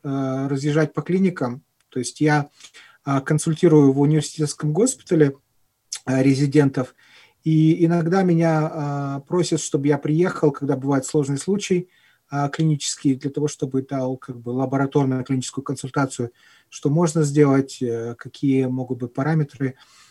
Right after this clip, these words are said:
а, протезирования в данном случае, что можно сделать для пациента, чтобы улучшить ситуацию.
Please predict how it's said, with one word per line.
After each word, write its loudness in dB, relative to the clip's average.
а, 0
протезирования 4
в -12
данном 0
случае, -2
что 0
можно 0
сделать 2
для -4
пациента, -2
чтобы -2
улучшить 2
ситуацию. -2